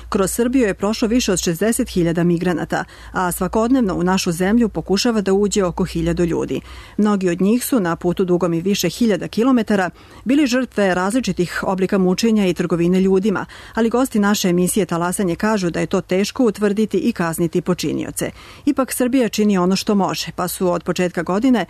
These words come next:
podnete četiristotina četrdeset četiri krivične prijave zbog krijumčarenja ljudi i ilegalnog prelaska granice. Đurđica Dragaš.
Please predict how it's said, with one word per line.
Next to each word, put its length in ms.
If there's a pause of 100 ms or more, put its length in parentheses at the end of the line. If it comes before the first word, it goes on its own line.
(280)
podnete 460
četiristotina 800
četrdeset 640
četiri 340
krivične 460
prijave 400 (280)
zbog 540
krijumčarenja 720
ljudi 440
i 220
ilegalnog 240 (300)
prelaska 460
granice. 520 (340)
Đurđica 480
Dragaš. 480